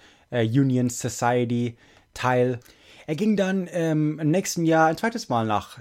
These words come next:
nach England. Da, da gab's eine Organisation in London, die, also die, äh, die hieß die Council of African Organizations in London und da, da hielt er auch eine,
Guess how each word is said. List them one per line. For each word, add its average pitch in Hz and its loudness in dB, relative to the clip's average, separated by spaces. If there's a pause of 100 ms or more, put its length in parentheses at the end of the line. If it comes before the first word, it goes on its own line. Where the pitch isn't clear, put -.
nach 104 -6
England. 101 -6 (300)
Da, 131 -2
da 127 -2
gab's 143 2
eine 139 2
Organisation 135 2
in 123 2
London, 135 4 (160)
die, 110 0
also 113 -4
die, 107 -2 (320)
äh, 117 -4
die 120 -6
hieß 117 -2
die 117 -2
Council 131 0
of 120 2
African 127 -4
Organizations 120 -2
in 110 -8
London 117 -2
und 107 -6
da, 104 -2
da 113 -6
hielt 117 -4
er 113 -4
auch 127 0
eine, 120 -2